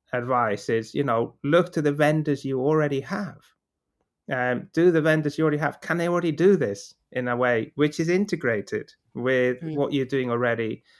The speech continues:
Speaker 1: which your team is gonna find quite easy to learn 'cause they're already familiar with it. So, you know, in terms of the big picture about the, the consolidation,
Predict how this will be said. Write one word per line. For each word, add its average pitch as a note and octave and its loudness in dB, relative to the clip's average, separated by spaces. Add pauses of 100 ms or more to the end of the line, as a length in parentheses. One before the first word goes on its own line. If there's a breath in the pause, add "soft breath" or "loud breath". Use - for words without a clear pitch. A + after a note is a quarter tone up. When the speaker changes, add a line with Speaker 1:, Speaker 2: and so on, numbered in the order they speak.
(160 soft breath)
Speaker 1:
which C3+ -4
your D3 2
team E3 -2
is D3+ -2
gonna D3 -2
find C#3+ -2
quite C#3+ 0
easy C#3+ 2
to C3+ -2
learn C#3 4
'cause - -8
they're C#3 -2
already C#3 -2
familiar D3+ -2
with G#2 -4
it. - -16 (480)
So, C3+ 2
you D3+ 0
know, B2+ 4
in B2 0
terms D#3+ 2
of C#3 -2
the C3+ -2
big D#3 0
picture D3 -2
about C3 0
the, B2 -2
the C3+ -4
consolidation, B2+ -2